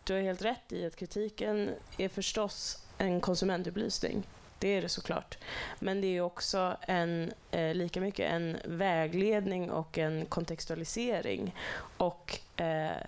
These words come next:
att skriva om någonting som är intressant och sen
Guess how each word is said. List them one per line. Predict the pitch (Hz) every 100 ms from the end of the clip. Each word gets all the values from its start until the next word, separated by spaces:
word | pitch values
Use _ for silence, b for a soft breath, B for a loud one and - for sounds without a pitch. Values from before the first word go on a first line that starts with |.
| - - -
att | - 170 -
skriva | - 214 202 175 165 170 196 208 202 - B B B B - -
om | 190 190
någonting | 180 170 175 160
som | 175
är | 170 165
intressant | 165 170 160 - 175 180 180 - -
och | 165
sen | - 160 156